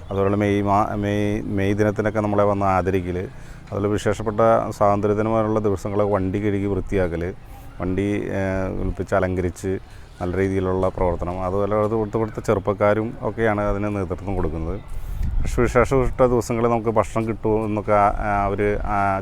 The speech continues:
ചോദിക്കുകയും ഇല്ലാത്ത ദിവസം അവർ നമുക്ക് ഭക്ഷണം കൊണ്ടുവന്ന് തരികയും ഒക്കെ നല്ല സഹകരണമുള്ളൊരു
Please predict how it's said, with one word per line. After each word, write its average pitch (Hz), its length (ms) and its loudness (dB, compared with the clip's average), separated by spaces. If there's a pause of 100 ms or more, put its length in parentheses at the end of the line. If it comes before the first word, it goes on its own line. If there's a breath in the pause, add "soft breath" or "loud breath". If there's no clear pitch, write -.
ചോദിക്കുകയും 98 440 0
ഇല്ലാത്ത 98 340 2
ദിവസം 104 380 0
അവർ 98 340 0
നമുക്ക് 92 240 -4
ഭക്ഷണം 92 420 -4
കൊണ്ടുവന്ന് 90 440 -2
തരികയും 92 420 0 (480 loud breath)
ഒക്കെ 117 340 2 (240)
നല്ല 113 320 4
സഹകരണമുള്ളൊരു 120 840 6